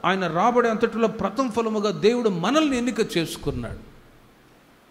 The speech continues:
అందుకే క్రొత్త నిబంధన కాలంలో కూడా పిలువబడిన వారు అనేకులు, ఏర్పరచబడిన వాళ్ళు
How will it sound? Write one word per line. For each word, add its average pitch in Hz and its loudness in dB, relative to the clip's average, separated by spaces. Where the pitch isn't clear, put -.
అందుకే 196 0
క్రొత్త 190 -4
నిబంధన 196 -4
కాలంలో 175 -2
కూడా 175 -2
పిలువబడిన 196 0
వారు 185 0
అనేకులు, 190 -2
ఏర్పరచబడిన 180 -2
వాళ్ళు 175 4